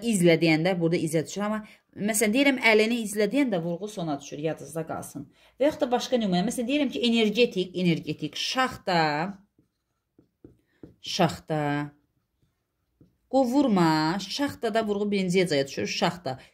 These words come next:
kömür mədəni kimi işlənir. Amma şaxtada isə, soyuq mənasında isə sonuncu hecəyə düşür. Və yaxud da qovurma, qovurma,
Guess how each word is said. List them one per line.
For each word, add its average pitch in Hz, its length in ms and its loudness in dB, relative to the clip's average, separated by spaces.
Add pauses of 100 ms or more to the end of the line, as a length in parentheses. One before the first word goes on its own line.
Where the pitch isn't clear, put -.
kömür 180 320 4
mədəni 139 400 0
kimi 143 160 -4
işlənir. 143 240 -2
Amma 180 220 -2 (180)
şaxtada 208 640 0
isə, 208 320 2
soyuq 190 320 2
mənasında 165 460 2
isə 196 160 -4
sonuncu 147 340 -4
hecəyə 131 320 -8
düşür. 117 160 -16 (300)
Və 240 80 -4
yaxud 247 100 2
da 233 80 4
qovurma, 247 520 6 (100)
qovurma, 160 460 2